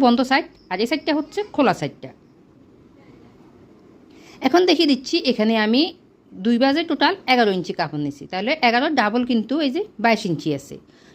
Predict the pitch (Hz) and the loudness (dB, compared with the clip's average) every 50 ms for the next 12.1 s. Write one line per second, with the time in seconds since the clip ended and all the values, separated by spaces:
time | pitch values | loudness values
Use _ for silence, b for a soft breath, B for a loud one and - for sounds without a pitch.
0 | b - 240 277 302 330 359 381 - 320 285 - 285 - - 339 330 311 294 277 | b -6 2 2 2 2 2 0 2 2 2 2 0 0 0 2 2 4 6 6
1 | 269 277 277 277 262 - 359 359 349 311 285 - - 196 160 - - 180 190 185 | 6 6 4 2 0 0 -2 2 4 4 4 4 0 -4 -4 -4 -4 -6 -6 -4
2 | 294 294 262 247 254 269 262 - - 320 302 302 302 302 330 415 - - 240 214 | -2 -2 0 0 0 -2 -4 -6 -6 -2 0 2 4 4 2 0 0 -2 0 0
3 | 202 190 180 170 - - - - 160 - b b b b b b b b - 202 | 2 0 0 -2 -4 -6 -6 -8 -8 -10 b b b b b b b b 0 2
4 | 175 165 151 135 120 - - 143 135 127 - - 170 170 247 330 - - 247 233 | 2 2 2 0 -2 -6 -8 -8 -8 -8 -10 -12 -6 -2 -2 -2 0 2 4 4
5 | 233 208 190 170 160 156 - 160 143 - - - - _ _ _ _ _ _ _ | 4 2 2 -2 -4 -6 -6 -10 -10 -10 -12 -20 -20 _ _ _ _ _ _ _
6 | _ _ _ _ _ _ _ - - - _ - - - 302 294 - 392 339 294 | _ _ _ _ _ _ _ -20 -20 -20 _ -20 -8 -6 -4 0 2 2 4 6
7 | 294 294 285 294 285 285 277 285 - 370 370 339 349 339 294 320 320 339 330 320 | 6 6 6 6 6 4 2 2 0 -2 -2 -2 -2 0 -2 0 2 2 2 2
8 | 320 370 480 508 - _ - 202 214 214 208 190 160 143 139 139 - - - - | 2 0 -2 -6 -10 _ -4 2 2 4 4 4 2 0 0 -2 -4 -10 -16 -16
9 | _ _ _ _ _ _ - 269 320 277 - 359 381 440 - B B B B B | _ _ _ _ _ _ -6 -4 -4 -4 -2 -4 -6 -6 -8 B B B B B
10 | - 262 254 254 269 330 330 320 320 302 294 302 294 339 294 311 339 359 349 302 | 0 2 2 2 2 2 2 4 6 6 6 4 4 2 0 2 0 2 2 2
11 | 285 277 254 240 - 320 285 - - 247 254 240 247 - 196 - 233 220 - - | 4 4 4 2 0 -2 -6 -4 0 0 0 0 0 -4 -6 -6 -6 -6 -4 -6
12 | 175 131 | -6 -6